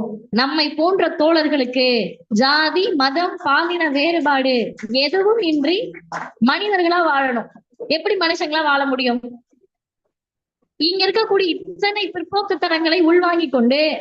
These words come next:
எப்படி மனுஷனா இருக்கிறது? நம்மை மனிதர்களாக்குவதற்காக தான் பல நூல்கள் தமிழ்நாட்டில் எழுதப்பட்டன, பரப்பப்பட்டன. அதில் நிச்சயமாக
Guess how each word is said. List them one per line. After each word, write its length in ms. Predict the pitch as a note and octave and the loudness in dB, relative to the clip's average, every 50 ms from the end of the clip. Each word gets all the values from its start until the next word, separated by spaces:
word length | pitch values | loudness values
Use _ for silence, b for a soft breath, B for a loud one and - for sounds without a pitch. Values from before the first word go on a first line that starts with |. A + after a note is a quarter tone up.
| - - - | -8 -8 -4
எப்படி 240 | C#4 D4+ D4 F#4 F#4 | -4 -2 -2 0 0
மனுஷனா 360 | F4 D4+ D4 D4+ C#4+ D4 C#4+ B3+ | 0 0 0 -2 -2 -2 -2 -2
இருக்கிறது? 380 | A#3 G#3+ A3 G#3+ G#3 G3+ G#3 G3+ G#3 - - - - _ _ _ _ _ _ _ _ _ - | 0 0 -2 -2 0 0 0 0 -2 -4 -12 -18 -20 _ _ _ _ _ _ _ _ _ 0
நம்மை 260 | A#3+ C4+ D4+ D4 C#4 C4+ | 0 0 2 0 0 0
மனிதர்களாக்குவதற்காக 1160 | B3+ B3+ C4+ E4+ F#4+ G4 G4 G4 F4+ F4 D#4 D4 D4 D#4 D4+ C#4 C4 C4 B3 B3+ B3+ A#3+ A3+ A#3 | 0 0 0 2 2 2 2 2 0 0 0 0 -2 -2 0 0 0 0 0 0 0 0 2 2
தான் 300 | A#3 A3+ A#3 A#3 A3+ A3 G3 F3+ - - - _ | 2 2 2 2 2 2 0 -2 -6 -10 -14 _
பல 160 | - - A#3+ B3 A#3+ B3 | -6 -2 -2 0 0 0
நூல்கள் 480 | C4+ D#4 F4+ F#4+ F4+ - E4 C#4+ C#4+ C4+ C4+ | 2 2 2 2 2 2 2 2 0 0 0
தமிழ்நாட்டில் 680 | B3+ A#3+ C#4 D#4+ E4 D#4+ D4+ C#4+ C#4 - C#4+ B3+ A#3 | 0 0 2 2 2 2 2 0 0 -2 -2 -2 0
எழுதப்பட்டன, 680 | A#3 D4 E4+ E4+ E4+ D#4+ E4+ C#4 C#4 - A#3+ A3+ A3+ A3 A3+ | 0 0 2 0 0 0 -2 -6 -4 -2 -2 0 0 0 0
பரப்பப்பட்டன. 680 | A3+ B3 C#4+ C#4 - D#4 D#4+ C4+ B3 - A#3 A3 A3 A3+ A3+ G#3 F#3+ - - - - _ _ _ _ _ - | 0 -2 -2 0 -2 -2 -2 -2 -4 -2 0 0 2 2 2 0 -2 -6 -10 -18 -20 _ _ _ _ _ -4
அதில் 440 | F3+ A3 B3+ D4 D#4 G4 G#4 G#4+ G4+ - - _ _ - - | -2 0 0 0 0 0 0 0 -2 -6 -10 _ _ 0 2
நிச்சயமாக 800 | C4 D4 C#4 C4+ - F#4+ F#4+ F#4+ F#4 F4 D#4+ D4+ C#4+ C#4+ C#4+ | 2 2 2 0 0 0 0 0 0 2 2 2 2 0 0